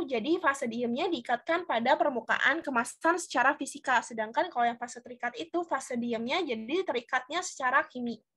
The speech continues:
secara kimia. Selanjutnya yang kedua adalah, eh, kromatografi adsorpsi. Jadi ko-, kromatografi adsorpsi ini memiliki nama lain juga,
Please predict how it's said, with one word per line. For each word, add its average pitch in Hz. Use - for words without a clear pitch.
secara 285
kimia. 233
Selanjutnya 277
yang 320
kedua 254
adalah, 269
eh, 247
kromatografi 285
adsorpsi. 285
Jadi 226
ko-, -
kromatografi 262
adsorpsi 254
ini 359
memiliki 285
nama 247
lain 233
juga, 269